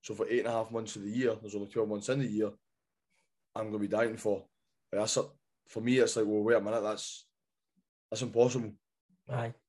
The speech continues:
Speaker 1: So you're already, I'm already starting off in a negative manner. So for me, that was probably one of the biggest lessons, because it was what it, what, what I taught myself and what it taught me was, like, how,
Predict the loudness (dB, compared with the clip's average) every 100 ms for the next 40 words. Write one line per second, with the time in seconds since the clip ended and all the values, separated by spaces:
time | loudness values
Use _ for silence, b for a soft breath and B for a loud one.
0 | _ 0 4 8 10 10 8 6 4 6
1 | 6 4 2 2 4 2 0 -2 -4 -2
2 | -2 -2 -8 0 2 4 2 -2 b b
3 | -8 -4 0 6 8 6 4 2 4 2
4 | 0 -2 0 0 0 -2 -8 -4 6 6
5 | 6 0 -10 b b b _ _ _ _
6 | _ _ _ -20 _ _ _ -20 -20 _
7 | -2 0 -2 0 4 4 4 4 4 4
8 | 0 2 4 2 0 -2 -2 -2 -2 2
9 | 2 0 -4 -4 -2 0 0 0 0 2
10 | 2 2 2 -2 -10 -6 -2 -2 2 2